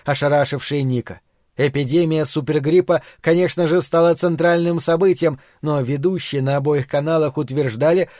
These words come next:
что ситуация взята под контроль. В противоэпидемическом центре Атланты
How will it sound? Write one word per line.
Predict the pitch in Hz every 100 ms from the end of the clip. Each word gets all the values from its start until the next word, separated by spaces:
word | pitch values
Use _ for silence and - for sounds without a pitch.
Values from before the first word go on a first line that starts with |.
| _
что | - 165
ситуация | 139 147 147 151 160 - 170 160
взята | 135 143 - 151 139
под | 151 -
контроль. | 151 151 151 185 135 - _ _ _
В | -
противоэпидемическом | 156 151 143 143 143 147 135 160 147 135 - 143 135
центре | 147 139 139
Атланты | 143 180 175 143 139